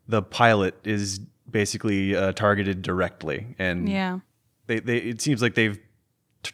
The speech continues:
Speaker 1: did a lot of coring out of these poor, poor anchors.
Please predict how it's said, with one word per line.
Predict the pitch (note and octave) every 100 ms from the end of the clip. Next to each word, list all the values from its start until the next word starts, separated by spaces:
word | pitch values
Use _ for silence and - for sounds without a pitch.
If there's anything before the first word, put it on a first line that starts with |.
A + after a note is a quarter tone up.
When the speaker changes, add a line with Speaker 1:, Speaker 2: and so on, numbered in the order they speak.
| - A#2
Speaker 1:
did | A2+
a |
lot | G#2+ G2+ G2+
of | G2+ F#2+ -
coring | A#2+ G#2+ G2+ G2+
out | F#2+ F#2
of | F#2+ F#2 F2+
these | F#2 F#2
poor, | - G2+ F#2
poor | - F#2+ F#2 F2+ - F#2+
anchors. | E2 F2 F#2 - -